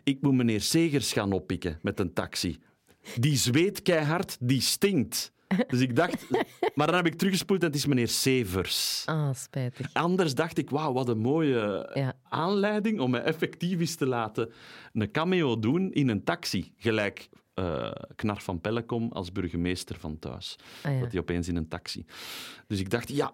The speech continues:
Speaker 1: ik zit erin." Maar het was meneer Severs.
Speaker 2: Oké.
Speaker 1: Ja, Simon zei: "Severs." Ja, dat,
Speaker 2: <laughs>
Speaker 1: dat klonk een
Speaker 2: Maar dan
Speaker 1: beetje
Speaker 2: kun je dus nog altijd wel als niet stinkende terugkomen.
Speaker 1: Oh, maar ik wil gerust ook als stinkende,
Speaker 2: Ja, ja.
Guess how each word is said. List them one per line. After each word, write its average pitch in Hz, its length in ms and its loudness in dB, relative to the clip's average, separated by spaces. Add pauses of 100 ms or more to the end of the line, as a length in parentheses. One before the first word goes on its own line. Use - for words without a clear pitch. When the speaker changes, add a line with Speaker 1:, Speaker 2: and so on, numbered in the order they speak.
Speaker 1:
ik - 160 -4
zit 143 240 0
erin." 123 340 2
Maar 95 100 -2
het - 80 -8
was 104 180 -4
meneer 92 240 0
Severs. 101 1080 -2 (160)
Speaker 2:
Oké. 135 240 -6
Speaker 1:
Ja, 113 140 -4
Simon 92 500 -2
zei: 85 200 -6
"Severs." 107 580 0
Ja, 90 200 -2
dat, - 200 -8 (640)
Speaker 2:
<laughs> - 600 -8
Speaker 1:
dat - 120 -4
klonk 87 260 0
een 92 60 0
Speaker 2:
Maar 175 100 2
dan 170 100 0
Speaker 1:
beetje 208 200 2
Speaker 2:
kun 202 180 2
je 139 100 -2
dus 147 220 -2
nog 151 160 2
altijd 156 320 -2
wel 147 260 -2 (500)
als 131 220 -4
niet 147 260 2
stinkende 123 760 -2 (400)
terugkomen. - 520 -4
Speaker 1:
Oh, 127 60 -4
maar 85 140 -4
ik 87 120 -8
wil 101 200 0
gerust 90 280 -6
ook 82 140 -6
als 82 140 -6
stinkende, 135 1000 -2
Speaker 2:
Ja, 147 80 2
ja. 127 160 0